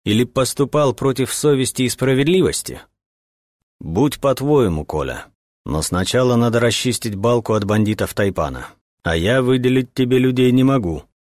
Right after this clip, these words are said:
Самому придётся валить банду в ауле". Николай воскликнул: "Спасибо, Шах. Я всегда знал, ты настоящий мужик.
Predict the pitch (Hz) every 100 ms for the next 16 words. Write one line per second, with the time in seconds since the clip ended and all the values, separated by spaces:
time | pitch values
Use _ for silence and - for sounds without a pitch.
0 | _ - - 90 113 123 123 123 123 120
1 | 110 113 107 110 95 98 98 85 85 85
2 | 87 73 67 - _ _ _ _ _ _
3 | _ _ 95 92 87 90 87 85 - 87
4 | 82 69 65 - _ _ _ - - -
5 | 80 92 76 - 78 - - _ _ _
6 | _ _ - 85 98 131 120 127 101 98
7 | 80 - - _ _ _ - 123 113 117
8 | 101 90 - 82 80 73 -